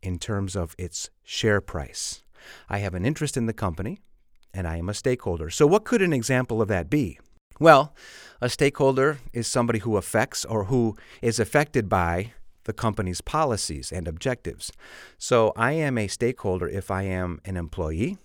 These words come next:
Of course I'm a stakeholder if I'm an employee. I'm a stakeholder if I have any type of relationship with the company, uh, any type of ownership. And remember, a stakeholder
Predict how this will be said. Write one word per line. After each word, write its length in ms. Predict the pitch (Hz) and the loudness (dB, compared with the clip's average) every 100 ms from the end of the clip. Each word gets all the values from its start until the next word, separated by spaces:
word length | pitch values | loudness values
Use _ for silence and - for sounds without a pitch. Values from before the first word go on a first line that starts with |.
| - | -14
Of 160 | 76 | -14
course 240 | - 220 - | -8 -8 -6
I'm 140 | 73 | -8
a 40 | |
stakeholder 560 | 71 - 69 - 76 71 | -10 -10 -10 -8 -8 -8
if 120 | 73 | -8
I'm 160 | 80 78 | -8 -8
an 60 | |
employee. 520 | 73 73 - 80 73 - - - - - | -8 -10 -8 -6 -8 -12 -20 -20 -20 -4
I'm 180 | 107 120 | 0 0
a 40 | |
stakeholder 580 | 113 117 110 117 107 113 | 2 0 0 0 0 0
if 240 | - 107 | -2 -4
I 80 | 101 | -2
have 200 | 104 104 - | 0 -2 -2
any 200 | 147 208 | 0 0
type 260 | 208 165 135 | 2 0 2
of 120 | 104 | 0
relationship 600 | 98 92 101 - 95 101 | 2 2 0 0 -4 -4
with 120 | 90 | -6
the 80 | 95 | -8
company, 540 | - 80 78 82 156 _ - _ _ - - - _ _ | -6 -6 -4 -6 -8 _ -20 _ _ -20 -20 -20 _ _
uh, 220 | 107 101 - 127 | -2 -2 0 0
any 180 | 170 | 0
type 240 | 196 180 127 | 2 0 2
of 80 | 101 | 2
ownership. 640 | 131 180 113 - 90 - - _ _ _ _ _ _ _ _ _ - | 2 0 -2 -2 -4 -4 -20 _ _ _ _ _ _ _ _ _ -6
And 200 | 127 131 | -2 0
remember, 400 | 139 185 180 123 | 2 2 2 0
a 100 | 113 | 0
stakeholder 880 | - - 208 - 190 135 110 95 | -2 2 2 4 4 6 4 2